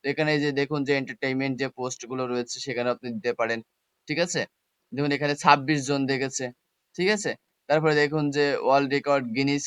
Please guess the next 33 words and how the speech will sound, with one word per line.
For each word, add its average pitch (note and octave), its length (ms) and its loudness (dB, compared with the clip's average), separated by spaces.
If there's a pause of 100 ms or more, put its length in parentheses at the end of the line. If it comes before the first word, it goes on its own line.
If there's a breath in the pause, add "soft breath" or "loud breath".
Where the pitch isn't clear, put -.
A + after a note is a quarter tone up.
ওয়ার্ল্ড C3+ 300 2
রেকর্ডের C#3 360 0
সার্টিফিকেট, C3+ 600 -4 (100)
এসে C3+ 240 -2 (120)
ডোনাল্ড B2+ 360 -4
ট্রাম্প, C3 240 -2 (340 soft breath)
আপনি C#3 140 -6
এখানে D3+ 200 0
পোস্ট D3+ 280 -4
করতে C#3 160 -4
পারেন। B2+ 200 4
আপনার A3 180 -2
যেটা, D#3+ 320 2
যে C#3 180 -2
খেলার D3+ 280 4
যেটা D3+ 300 -2
খবর C3+ 240 0
হয়েছে। G#2 220 -6 (460 soft breath)
But G3+ 120 8 (200)
আপনি D#3 360 4 (180)
এই F#3+ 140 4 (120)
পোস্টগুলো G3+ 460 -4 (120)
কোথায় D3 340 4
পাবেন? A2+ 220 -2 (280)
বর্তমানে F3 560 4 (400)
যদি F#3 240 0 (160)
বলি, D#3 200 2 (180)
এক্স - 180 -4
অ্যাকাউন্ট A#3 380 0
হচ্ছে A#3+ 180 -4 (120)
এমন F#3 320 4
একটা A3+ 260 0
অ্যাকাউন্ট, D#3+ 340 4